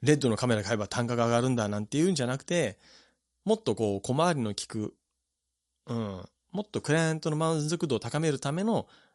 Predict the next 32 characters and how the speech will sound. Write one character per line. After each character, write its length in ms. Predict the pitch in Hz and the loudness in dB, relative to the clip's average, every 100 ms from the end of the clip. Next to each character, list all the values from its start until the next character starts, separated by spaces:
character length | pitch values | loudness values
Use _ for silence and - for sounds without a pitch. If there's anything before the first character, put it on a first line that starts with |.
| _ _ - | _ _ -14
施 180 | - 135 | -8 -4
策 240 | 120 135 | -2 -2
み 120 | 135 | -2
た 100 | 131 | 0
い 60 | 110 | -2
な 100 | 107 | -2
の 100 | 156 175 | 0 0
を 100 | - - - - | -2 -10 -20 -6
練 160 | 120 151 | 0 0
っ 20 | |
て 160 | 151 | 0
み 80 | 110 | -2
る 60 | 107 | -2
の 120 | 101 | -4
は 80 | 92 | -6
す 100 | 170 | -4
ご 80 | 170 | -4
く 100 | 117 | -2
い 40 | |
い 60 | 123 | -2
な 120 | 95 | -4
っ 40 | |
て 320 | - - 90 - | -10 -16 -16 -14
思 160 | - 117 | -6 -2
い 60 | 113 | -2
ま 120 | 104 | -4
す。 200 | - - _ _ _ _ _ _ | -8 -16 _ _ _ _ _ _
う 40 | 110 | -8
ん。 300 | 107 92 95 _ _ _ - | -6 -8 -12 _ _ _ -4
だ 80 | 165 | 2
か 80 | 156 | 4
ら、 160 | 117 | 2